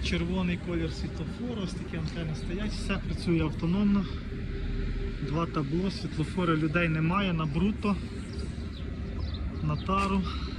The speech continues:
такі самі ваги, така сама комплектація.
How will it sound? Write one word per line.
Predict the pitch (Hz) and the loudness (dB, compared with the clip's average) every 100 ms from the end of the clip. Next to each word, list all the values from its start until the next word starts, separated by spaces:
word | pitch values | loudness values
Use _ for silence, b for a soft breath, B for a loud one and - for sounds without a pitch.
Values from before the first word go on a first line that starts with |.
| 220 - | -2 0
такі | - 170 | 0 0
самі | 151 180 165 160 | 0 2 4 2
ваги, | 196 220 185 180 | 2 2 2 0
така | - - | -2 -4
сама | - 165 160 | -2 0 0
комплектація. | 165 151 156 - 190 190 - 165 | 0 2 2 2 2 0 0 0